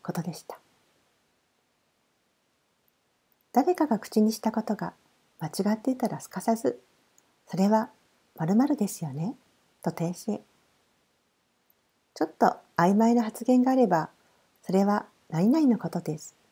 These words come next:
と断定。確かに話の内容としては、その女性の発言は正しいのです。だから、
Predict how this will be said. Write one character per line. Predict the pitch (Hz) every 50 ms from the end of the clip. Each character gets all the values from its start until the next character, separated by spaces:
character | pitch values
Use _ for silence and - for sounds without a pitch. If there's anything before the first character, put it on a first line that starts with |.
| _ _
と | - 165
断 | - 139 151 175 180
定。 | - _ 160 - - - _ _ _ _ _ _ _ _ _ _ _ _ _ _ _ _ _ _ _ _ _ _ _ _ _ _ _ _ _ _
確 | - 277 285 - -
か | 349 320
に | 262 226 190 165 - - _ _
話 | - 170 180 214 240 - 294
の | 302 254
内 | 175 160 165 180 196 196
容 | 220 226 226
と | 226 254 247
し | -
て | - - 247
は、 | 208 180 - - _ _ _ _ _ _ _
そ | - 190
の | 208 214
女 | 208 220 214
性 | - 233 226 220
の | 220 208
発 | 208 208 - -
言 | - 214 208 208 202
は | 196 - - _ _ _ _ _ _ _ _
正 | - 165 165 190 202 -
し | 262 262
い |
の | 262 262 202
で | 156 165 160
す。 | - - - _ _ _ _ _ _ _ _ _ _ _ _ _ _ _ _ _ _ _ _ _ _ _ _ _ _ _ _ _
だ | - 226
か | 220 - 220 202
ら、 | 196 190 190 185 190